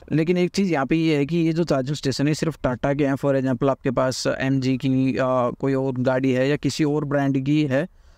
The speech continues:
तो ऐसे में उसके वहाँ पे नहीं दिखाएगा, यानी कि सारे ब्रांड्स के नहीं दिखाएगा, सिर्फ टाटा के ही दिखाएगा। दूसरा ऑप्शन है कि देखिए सर्विस स्टेशन का है, आपको फाइंड आउट करना है कि आपके नियरेस्ट जो है कौन सा सर्विस स्टेशन है,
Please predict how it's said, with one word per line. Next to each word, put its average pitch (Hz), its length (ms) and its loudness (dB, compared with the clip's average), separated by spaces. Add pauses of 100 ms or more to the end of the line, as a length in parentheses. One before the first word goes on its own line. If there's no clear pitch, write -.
(160)
तो 180 140 4
ऐसे 156 280 2
में 160 180 2
उसके - 360 -2
वहाँ 139 200 0
पे 160 120 -2
नहीं 147 120 2
दिखाएगा, 131 480 0
यानी 139 220 2
कि 156 80 0
सारे 143 340 -2
ब्रांड्स 147 280 -2
के 160 80 0
नहीं 151 120 0
दिखाएगा, 143 280 0
सिर्फ 165 300 -6
टाटा 135 260 -2
के 123 100 0
ही 135 140 2
दिखाएगा। 113 480 -4 (460)
दूसरा 170 320 2
ऑप्शन 185 260 2
है 175 80 4
कि 170 120 0
देखिए 165 160 0
सर्विस 139 340 0
स्टेशन 156 340 0
का 151 100 0
है, 151 180 0 (120)
आपको 135 300 -4
फाइंड 131 360 -2
आउट 143 140 -4
करना 135 260 0
है 135 80 2
कि 131 60 0
आपके 131 300 0
नियरेस्ट 131 520 0
जो 127 100 2
है 131 60 2
कौन 131 220 -2
सा 143 120 -2
सर्विस 131 340 -2
स्टेशन 131 360 0
है, 156 120 0